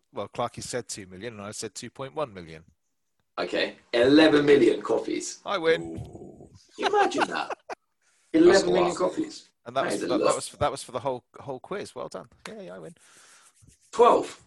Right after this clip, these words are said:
Speaker 2: There's more. For this question, you, you remember I asked you to get some stuff, yeah?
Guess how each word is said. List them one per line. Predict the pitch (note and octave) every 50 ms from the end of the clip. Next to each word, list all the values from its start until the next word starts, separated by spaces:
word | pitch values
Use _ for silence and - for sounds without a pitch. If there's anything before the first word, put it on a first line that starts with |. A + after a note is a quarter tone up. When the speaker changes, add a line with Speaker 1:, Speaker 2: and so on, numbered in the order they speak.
| _ _ _ _ _ _ _ _ _ _ _ _ _ _ _ _ _ _ _ _ _ -
Speaker 2:
There's | B2 A#2+ A#2 A#2+
more. | - G2+ G2+ - - _ _ _ - _ _ _ _ _ _ _ _ _ _ _ _ - _ _ _ _ _ _ _ _ _ _ _ _ _ _ - - _ _ _ _ _ _ _ _ _ _ _ _ _ _ _ _ _ _ _ _ _ _ _ _
For | - - D#3
this | D#3 D#3 B3+ B3 -
question, | - - - - - - - D#2+ - - - - _
you, | - A#2 C3+ D3 -
you | - C3 C3+
remember | C#3+ D#3+ D#3+ D3+ D3+
I | D#3+
asked | D#3+ D3 C#3+
you | C#3
to | C#3+
get | C#3 C3
some | C3+ B2+
stuff, | B2+ - D3 C#3 - -
yeah? | - E2+ - -